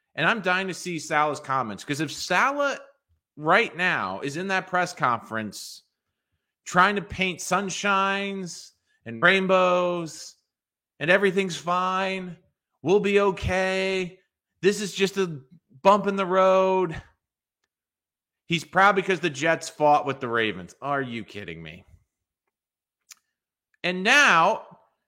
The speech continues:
it's, tell me which, which comment's worse from Saleh.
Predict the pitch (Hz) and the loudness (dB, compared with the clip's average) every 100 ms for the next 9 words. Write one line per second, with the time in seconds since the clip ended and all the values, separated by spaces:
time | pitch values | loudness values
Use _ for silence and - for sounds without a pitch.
0 | _ _ _ _ _ _ _ _ _ _ | _ _ _ _ _ _ _ _ _ _
1 | _ _ _ _ _ _ - - - - | _ _ _ _ _ _ -20 -18 -18 -20
2 | - - - - _ _ _ _ _ _ | -20 -20 -20 -20 _ _ _ _ _ _
3 | _ _ _ 156 _ _ _ _ - 311 | _ _ _ -20 _ _ _ _ 2 2
4 | 453 415 226 - - 196 214 - - - | 4 -2 -6 -12 -8 -4 -4 -4 -10 -4
5 | 185 180 165 131 139 135 - 120 101 107 | -4 -4 -8 -8 -6 -6 -8 -14 -10 -8
6 | 82 73 67 | -8 -10 -16